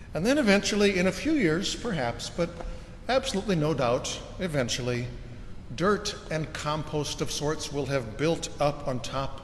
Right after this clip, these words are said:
of the fabric, and weeds will begin to have at it even more vigorously. And all the while, too, that one remaining clump of ditch lily,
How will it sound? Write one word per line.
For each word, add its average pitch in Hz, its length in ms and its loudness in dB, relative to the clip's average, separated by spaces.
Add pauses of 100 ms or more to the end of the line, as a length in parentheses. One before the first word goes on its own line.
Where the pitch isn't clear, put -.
(120)
of 120 160 -4
the 120 80 -4
fabric, 113 580 -4 (580)
and 117 220 -4
weeds 139 400 0
will 127 80 -2
begin 123 480 -2 (300)
to 151 100 -2
have 127 300 0
at 123 180 0
it 127 80 -2 (340)
even 185 320 2
more 123 260 0
vigorously. 156 680 0 (500)
And 156 100 4
all 196 240 6
the 180 120 2
while, 175 360 6
too, 180 340 2
that 160 200 2
one 156 360 2 (200)
remaining 160 480 2 (220)
clump 156 500 -2
of 120 180 -2
ditch 139 320 0
lily, 135 360 2